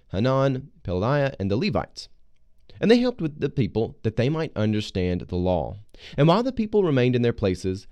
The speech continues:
so they read from the book, from the law of God, with interpretation. They gave the sense.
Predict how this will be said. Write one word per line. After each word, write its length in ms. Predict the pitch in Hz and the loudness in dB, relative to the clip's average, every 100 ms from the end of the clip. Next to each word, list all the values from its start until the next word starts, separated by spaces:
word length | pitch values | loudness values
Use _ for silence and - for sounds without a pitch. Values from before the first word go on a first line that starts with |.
| - | -8
so 160 | 101 | -2
they 140 | 104 113 | 0 2
read 260 | 101 131 | 2 2
from 120 | 160 | 0
the 60 | 170 | 0
book, 340 | 98 90 87 - | 0 0 -2 -10
from 140 | 82 | -6
the 80 | 85 | -4
law 240 | 87 98 151 | 0 4 4
of 120 | 135 | 2
God, 360 | 104 98 101 - - - | 0 0 -2 -6 -20 -8
with 360 | 101 139 147 - | 4 4 4 0
interpretation. 1040 | 113 107 117 107 95 110 101 - 76 - - _ - - | -4 -2 -2 -2 0 2 2 -2 -10 -14 -20 _ -20 0
They 120 | - 165 | 4 6
gave 300 | 190 196 151 | 8 6 4
the 80 | |
sense. 560 | 165 269 233 - - - | 2 4 2 0 -12 -16